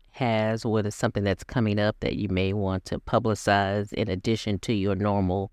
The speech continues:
council and town meetings? What are some of the things that you're working on right now that you and the council members to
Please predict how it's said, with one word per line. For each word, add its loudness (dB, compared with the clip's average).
council 2
and -4
town 0
meetings? 0
What 2
are 0
some 0
of 0
the 0
things 2
that -2
you're 0
working 0
on 2
right 2
now 0
that -6
you -2
and -2
the -2
council -2
members 0
to -8